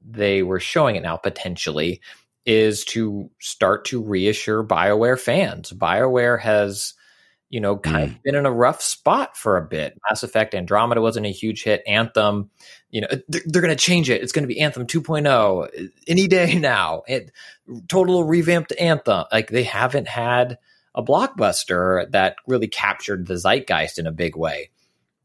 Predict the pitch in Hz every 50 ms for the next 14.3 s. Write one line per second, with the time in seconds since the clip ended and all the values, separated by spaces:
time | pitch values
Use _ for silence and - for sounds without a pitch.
0 | _ - 113 104 98 95 95 95 92 87 - - _ _ - 117 104 101 110 104
1 | 98 95 104 110 110 110 104 104 104 - 117 113 - - - 82 76 76 82 92
2 | 104 104 92 85 80 82 87 82 85 92 92 95 95 92 95 95 90 92 - -
3 | - - - - 107 101 95 95 95 95 - - - - - 92 92 113 135 _
4 | _ _ _ _ _ _ _ _ _ _ _ _ _ _ _ _ _ _ _ _
5 | _ - - - 104 131 175 175 - 131 120 117 113 123 135 - 151 139 - 117
6 | 113 - - 151 196 190 127 - - - - - - - - - - - - 110
7 | 104 101 117 107 - 101 104 110 - - 107 98 101 98 101 98 - - - -
8 | 113 110 104 - - - - 98 92 92 92 90 90 87 87 - - - - -
9 | - - _ _ - - 113 107 104 104 101 101 98 - - 98 98 95 98 98
10 | 95 - - 95 95 90 95 95 92 - 90 90 92 98 117 135 127 104 95 95
11 | 90 87 - - 95 82 87 87 104 98 - - 101 92 92 - 95 92 - -
12 | 101 95 95 90 85 82 87 82 85 85 90 90 90 - 101 - - 87 87 92
13 | 87 _ - - 95 95 92 85 90 85 80 - 92 98 - - - - 147 151
14 | 165 185 208 226 226